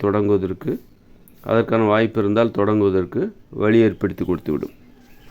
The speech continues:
நீங்க குறைகளை பார்த்தீங்கன்னா, அந்த உறவு நமக்கு பெருசாவே தெரியாது.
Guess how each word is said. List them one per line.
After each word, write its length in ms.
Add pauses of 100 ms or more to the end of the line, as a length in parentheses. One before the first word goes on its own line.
(240)
நீங்க 260
குறைகளை 420
பார்த்தீங்கன்னா, 600 (500)
அந்த 240
உறவு 280
நமக்கு 340
பெருசாவே 440
தெரியாது. 420